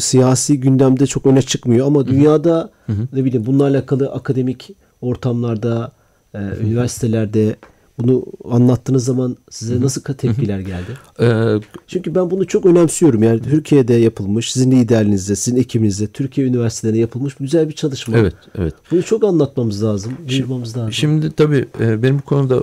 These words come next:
Speaker 2: bazı düşüncelerim var. Bunlardan bir tanesi bilimsel anlamda tekamülün meydana gelebilmesi için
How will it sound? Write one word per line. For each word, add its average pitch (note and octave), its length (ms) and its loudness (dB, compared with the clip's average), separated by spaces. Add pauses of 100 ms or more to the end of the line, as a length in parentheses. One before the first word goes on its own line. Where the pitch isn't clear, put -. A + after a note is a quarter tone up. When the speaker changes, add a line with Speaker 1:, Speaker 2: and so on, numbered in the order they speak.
Speaker 2:
bazı A#2 340 0
düşüncelerim G2+ 600 0
var. - 140 -6 (160)
Bunlardan C#3 440 0
bir D3+ 100 -4
tanesi G#2+ 560 -2
bilimsel A#2 400 -2
anlamda G2+ 440 2
tekamülün A#2 500 0
meydana G#2 360 2
gelebilmesi G2+ 600 0
için G#2+ 240 -4